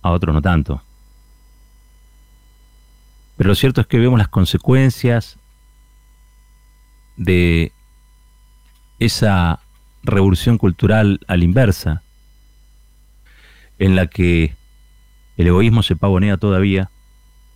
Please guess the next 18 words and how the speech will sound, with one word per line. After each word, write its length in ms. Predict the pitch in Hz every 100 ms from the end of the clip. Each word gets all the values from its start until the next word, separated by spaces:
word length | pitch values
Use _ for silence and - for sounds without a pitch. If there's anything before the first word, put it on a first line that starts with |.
| _ _ _ _
y 80 | -
sigue 280 | - 165 127
siendo, 380 | - 135 73 71 -
casi 260 | 110 -
diría 200 | 90 92
yo, 240 | 85 95 - _ _ _ _ _ _ _ _ _ _ _ _ _ _ - _ _ - _ _
el 120 | - 85
valor 260 | 87 104
universal 640 | 98 87 76 - 101 92 - _ _ _ _ _ _ _ _ _ _ _ _ _ _ _ - - _ - _ _ _ _ _ - - - - _
de 140 | 85 85
la 80 |
concentración 800 | 82 85 82 82 82 - 92 90 - - _ _ _
de 80 | 92
la 100 | 80
riqueza 640 | 76 - 110 - 107 98 - _ _ _ _
y 140 | 104 98
la 120 | 90
defensa 540 | 80 160 92 - -